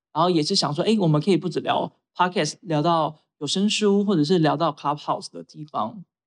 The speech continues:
因为 Clubhouse 其实也是，就是今年声音，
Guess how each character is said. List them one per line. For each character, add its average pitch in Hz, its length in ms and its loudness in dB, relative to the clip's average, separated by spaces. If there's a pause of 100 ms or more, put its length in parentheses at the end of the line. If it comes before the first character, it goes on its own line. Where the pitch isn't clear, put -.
(180)
因 220 40 2
为 226 40 0
Clubhouse 233 420 0
其 156 160 -6
实 160 180 -4
也 156 180 0
是， - 460 -4 (460)
就 165 80 -4
是 165 140 4
今 185 320 4
年 147 380 2
声 180 340 2
音， 180 260 0